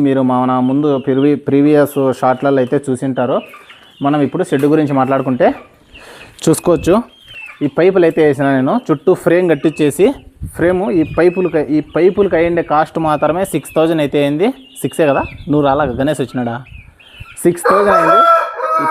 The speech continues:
పైపులకి అయ్యిండేది మాత్రము. నెక్స్ట్ ఈ మెస్కి వచ్చి ఫైవ్ థౌజండ్ ఫైవ్ హండ్రెడ్ అయింది. దీనికి వెల్డింగ్ పట్టిన దానికి టూ థౌజండ్, టూ థౌజండ్ ఏమో తీసుకున్నారు వెల్డింగ్ పట్టిన దానికి. అంతా చూసుకోవచ్చు. ఒక్కో కమ్మికి ఇక్కడ చూడండి, ఒక్కో చోట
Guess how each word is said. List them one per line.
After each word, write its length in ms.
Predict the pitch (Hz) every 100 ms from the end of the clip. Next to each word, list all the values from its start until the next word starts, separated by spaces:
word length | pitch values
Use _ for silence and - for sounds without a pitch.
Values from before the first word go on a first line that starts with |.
| 311
పైపులకి 340 | - 180 151
అయ్యిండేది 300 | 147 147 147 143
మాత్రము. 340 | 139 143 156 220 _ _ _ 156
నెక్స్ట్ 220 | 156 -
ఈ 20 | 185 156
మెస్కి 280 | 160 - -
వచ్చి 220 | 180 202 254 -
ఫైవ్ 180 | - 180 185
థౌజండ్ 300 | 180 185 196
ఫైవ్ 120 | 170
హండ్రెడ్ 240 | 160 170 160
అయింది. 220 | 151 165 277 - _ _ _ _ _ _ _
దీనికి 260 | 165 190 170
వెల్డింగ్ 280 | 170 196 226
పట్టిన 240 | 202 190 190 180
దానికి 280 | 180 175 240 277 - - - -
టూ 80 | 180 185
థౌజండ్, 420 | 190 185 196 202 208 208 190 - - - -
టూ 60 | 180
థౌజండ్ 260 | 175 185 175
ఏమో 100 | 160 151
తీసుకున్నారు 420 | 143 160 147 139
వెల్డింగ్ 240 | 139 143 147
పట్టిన 200 | 127 131 127
దానికి. 220 | 123 123 120 - - _ 143
అంతా 180 | 147 170
చూసుకోవచ్చు. 500 | 160 143 - 160 165 214 269 - _ - - _ - -
ఒక్కో 240 | - - 170 170
కమ్మికి 340 | 160 165 170 247 269 - _ _ _ _ - 160
ఇక్కడ 180 | - 143
చూడండి, 320 | 147 147 156 202 196
ఒక్కో 300 | - _ 160
చోట 120 | 156